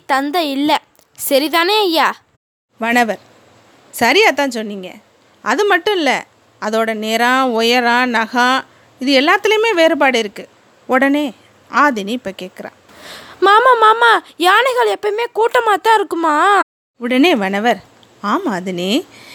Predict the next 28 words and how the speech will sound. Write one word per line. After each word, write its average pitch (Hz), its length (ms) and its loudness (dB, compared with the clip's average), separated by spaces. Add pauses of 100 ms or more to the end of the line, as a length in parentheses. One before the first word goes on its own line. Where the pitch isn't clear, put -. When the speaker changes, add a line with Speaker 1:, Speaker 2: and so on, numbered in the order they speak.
(120)
Speaker 2:
யானைகள் 196 520 -2
எப்பவுமே 190 540 -2
கூட்டமா 185 460 -4
தாண்டா 202 200 0
இருக்கும். 208 680 -2 (420)
இந்த 277 180 2
கூட்டத்துல 269 680 0
ஒரு 302 200 0
பெண் 330 260 0
யானை 262 280 0
தான் 320 180 -2
தலைமை 254 320 0
தாங்கும். 165 460 -12 (440)
யானைகள் 339 520 0
தங்களுக்கு 294 460 -6
தேவையான 277 420 -4
தண்ணி, 254 460 -2
உணவு 226 600 0
இதுக்காக 269 400 0
இடம் 262 340 0
பெஞ்சுக்கிட்டே 226 460 -2
இருக்கும். 226 280 -4 (600)
ஒரு 311 240 2
நா-, 320 260 4 (120)
ஒரு 311 300 -2
யானை 302 800 0
நாள் 294 440 0
ஒன்றுக்கு 247 720 -4